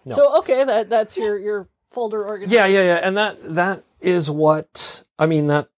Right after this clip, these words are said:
Speaker 1: that sort of forms the basis for everything else. When I need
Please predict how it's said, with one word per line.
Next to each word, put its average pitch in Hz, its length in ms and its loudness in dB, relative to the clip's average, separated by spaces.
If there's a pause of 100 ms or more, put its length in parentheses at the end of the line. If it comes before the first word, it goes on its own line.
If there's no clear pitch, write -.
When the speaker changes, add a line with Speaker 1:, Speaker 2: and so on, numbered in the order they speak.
Speaker 1:
that 143 260 -2
sort 165 300 0
of - 60 -6
forms 151 300 -2
the 143 60 -4
basis 127 480 -4
for 123 400 -4 (440)
everything 143 480 2
else. 123 280 0
When 117 100 -4
I 117 120 0
need 120 340 -4